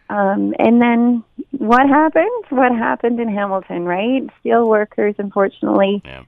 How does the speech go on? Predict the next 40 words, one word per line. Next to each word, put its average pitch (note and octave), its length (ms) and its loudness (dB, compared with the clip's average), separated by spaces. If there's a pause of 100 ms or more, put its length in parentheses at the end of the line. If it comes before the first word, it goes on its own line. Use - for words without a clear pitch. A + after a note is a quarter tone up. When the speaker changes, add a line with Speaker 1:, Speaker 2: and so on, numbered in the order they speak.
(160)
Speaker 1:
a G3+ 80 0
lot G3+ 120 4
of G3 140 0
jobs G3+ 380 2
were A3 160 4
lost. A3 500 2 (140)
We G3 160 -10
saw F#3 100 -6
the F#3 80 -10
decline F#3+ 440 -4
of A3 120 -4
the G#3+ 160 -4
industry, G#3+ 880 0 (500)
and A3 120 6
it A#3+ 100 6
really C4 260 6
hit A#3+ 160 -2
hard A#3+ 320 2
on A3 120 -2
Barton. E3+ 560 -10 (340)
Um, F#3+ 540 -8 (220)
but A3+ 280 4
we're B3 260 2
seeing C4 160 2
revival C4 440 2
again. F#3+ 400 -6
We're A3 180 0
really A3+ 420 -2
excited. G#3+ 480 -6
We've G3 200 -6
had G3+ 280 0 (560)
ten A3+ 200 4
businesses A3 500 0
open F#3+ 260 -2
in F#3 120 -2
the F3 60 -2
last F3 260 -4 (120)
year. F#3+ 380 -2
We've G#3+ 300 -4
got F#3+ 320 2